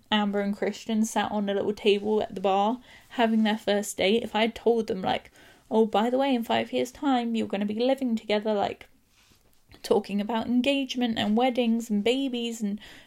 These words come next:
moving to New York and all of these fun things, would she believe me? I have no clue, but that's where I am, and I think that's amazing to be able to look back on all the amazing fun things we've done together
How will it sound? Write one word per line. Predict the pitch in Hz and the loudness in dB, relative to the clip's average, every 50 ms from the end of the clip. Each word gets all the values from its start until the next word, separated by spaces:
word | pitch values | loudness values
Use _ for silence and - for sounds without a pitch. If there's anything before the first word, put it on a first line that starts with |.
| _ | _
moving | - 208 220 220 208 208 214 220 | 2 4 4 4 4 4 2 2
to | 220 - 226 | 2 0 -2
New | 226 240 | 0 0
York | 247 262 269 277 262 240 240 240 247 - - | 2 2 4 6 6 6 6 4 0 -2 -2
and | - 214 | 0 0
all | 214 214 220 | 2 2 2
of | 220 | 2
these | 240 247 233 226 220 - | 0 0 0 0 -2 -2
fun | - 208 220 214 208 | -2 0 0 0 0
things, | - - 226 220 - - - - 226 247 247 - - _ _ _ _ _ _ _ _ _ _ _ _ _ _ _ _ _ _ _ _ | 0 0 0 0 -2 -4 -8 -8 -8 -8 -10 -12 -16 _ _ _ _ _ _ _ _ _ _ _ _ _ _ _ _ _ _ _ _
would | - 226 240 233 | 6 6 6 6
she | - - - 247 240 | 2 0 2 2 4
believe | 214 220 214 214 214 185 190 190 - | 4 6 6 6 4 2 -2 -6 -8
me? | - - - 214 - - - _ _ - | -10 -8 -8 -10 -10 -14 -20 _ _ -2
I | 240 233 | 0 0
have | 233 233 226 226 220 - | 2 2 2 2 2 4
no | 220 226 233 226 226 | 4 4 6 4 2
clue, | 226 - - 262 240 220 190 - - 208 - | 0 2 6 8 8 8 6 4 0 -6 -4
but | - - - | -4 0 2
that's | 233 254 247 - - - | 2 2 2 -2 -4 -2
where | 262 247 | 0 0
I | 240 226 | 2 2
am, | 220 214 220 208 185 - | 2 2 2 0 -2 -2
and | - - | -4 -4
I | - 196 | -6 -4
think | - 214 202 | -4 -4 -4
that's | - - - - - | -4 -6 -6 -4 -2
amazing | 202 202 196 190 196 190 202 208 208 | 0 0 0 0 0 -2 -2 -2 -2
to | 214 - | -2 -2
be | 190 185 | -2 -4
able | 196 208 | -4 -4
to | 208 - 190 202 220 - - - - - - _ _ - | -4 -2 -2 -2 -2 -4 -10 -18 -20 -20 -20 _ _ 2
look | 220 214 - - | 2 2 2 2
back | - 208 208 - - | 0 -2 -2 0 -2
on | 233 220 | -2 -2
all | 226 - 240 247 233 | 0 2 2 2 2
the | 220 240 233 | 2 0 2
amazing | 233 226 226 220 220 220 226 220 220 220 | 2 2 2 2 2 2 2 0 0 0
fun | - - 202 208 208 208 | 0 0 0 0 0 0
things | - 208 208 208 208 214 - | 0 0 -2 0 -2 -2 -2
we've | 214 208 202 - | -2 -4 -2 -2
done | - 196 196 202 202 | -4 -4 -2 -2 -4
together | 202 - 208 190 196 190 202 208 233 262 | -4 -2 0 0 0 2 0 0 0 -2